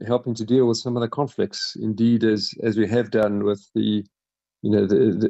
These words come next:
the recent lobby, um, in relation to the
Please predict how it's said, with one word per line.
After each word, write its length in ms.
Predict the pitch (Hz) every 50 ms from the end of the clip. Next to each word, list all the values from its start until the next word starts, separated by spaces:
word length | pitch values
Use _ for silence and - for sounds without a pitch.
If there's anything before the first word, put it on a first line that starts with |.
| - -
the 140 | 107 113 104
recent 400 | 104 113 113 110 - 110 104 101
lobby, 380 | 107 110 113 110 117 107 95 - - - 165 160 - -
um, 580 | 107 101 101 101 101 101 104 101 104 98 98 101 _ - - -
in 100 | 107 104
relation 440 | 104 101 101 104 107 110 - 113 107
to 100 | - 98
the 180 | - 98 98